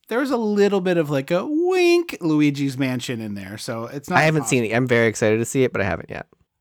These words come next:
Speaker 1: It's fine, you know,
Speaker 2: I've
Speaker 1: it's
Speaker 2: heard
Speaker 1: not
Speaker 2: it's,
Speaker 1: like
Speaker 2: it's very cute. It's, like,
Speaker 1: Yeah,
Speaker 2: if you're a fan
Speaker 1: yeah.
Speaker 2: of Mario,
Speaker 1: I,
Speaker 2: it's very
Speaker 1: I
Speaker 2: cute.
Speaker 1: wish I had known you were interested 'cause I had gotten a promotion through Comcast that I ended up not using 'cause I got the Regal thing, so I would have given it to you. It was, like, bogo
Speaker 2: <sighs>
Speaker 1: tickets. Uh,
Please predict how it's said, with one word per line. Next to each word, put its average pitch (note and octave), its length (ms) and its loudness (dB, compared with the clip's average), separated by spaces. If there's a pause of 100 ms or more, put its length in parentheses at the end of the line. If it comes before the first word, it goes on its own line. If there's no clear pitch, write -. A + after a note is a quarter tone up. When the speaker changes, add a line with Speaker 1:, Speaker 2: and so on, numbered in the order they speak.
(100)
Speaker 1:
It's - 420 -8 (460)
fine, G3 420 2 (160)
you F3+ 100 -8
know, D#3 120 -6
Speaker 2:
I've F3 100 4
Speaker 1:
it's G#3+ 60 2
Speaker 2:
heard B3+ 100 4
Speaker 1:
not G#3+ 120 2
Speaker 2:
it's, F3 60 -2
Speaker 1:
like D#3 160 0
Speaker 2:
it's D#3+ 120 2
very D3+ 300 4
cute. A#2+ 360 2 (100)
It's, B2 220 2 (140)
like, B2 260 0
Speaker 1:
Yeah, C4+ 180 2
Speaker 2:
if D3 60 4
you're C#3+ 220 6
a B2+ 40 0
fan D3 180 4
Speaker 1:
yeah. C#3+ 40 6
Speaker 2:
of C#3+ 60 2
Mario, D3+ 560 4
Speaker 1:
I, - 80 -20
Speaker 2:
it's A#2 220 0
very A#2 220 4
Speaker 1:
I F3 100 4
Speaker 2:
cute. F#3 80 2
Speaker 1:
wish B3 180 0
I A#3+ 80 4
had G#3 180 2
known F#3+ 240 -4
you E3+ 100 -2
were E3 100 -2
interested D#3+ 440 -4
'cause B2+ 120 -6
I C3+ 140 2
had C3 200 0
gotten C3+ 360 2
a A#2+ 320 0
promotion C3 560 2
through A2+ 180 -2
Comcast B2 520 2
that A2 80 -4
I G#2 60 -2
ended A2 200 -2
up G#2 80 -2
not A2+ 200 0
using A2 340 0
'cause G#2 140 -8
I G#2+ 100 -6
got G#2 200 -6
the G#2 180 -4
Regal A#2 300 2
thing, F2+ 260 -8
so G2+ 100 -10
I G#2 60 -6
would G#2 80 -4
have G2+ 80 -4
given G#2 180 -2
it F2 60 -8
to G2 100 -6
you. F2 60 -4
It F2+ 40 -8
was, G2+ 120 -6
like, G2+ 160 -6
bogo G2 340 -2
Speaker 2:
<sighs> - 20 -8
Speaker 1:
tickets. F2+ 360 -12 (420)
Uh, C3 320 2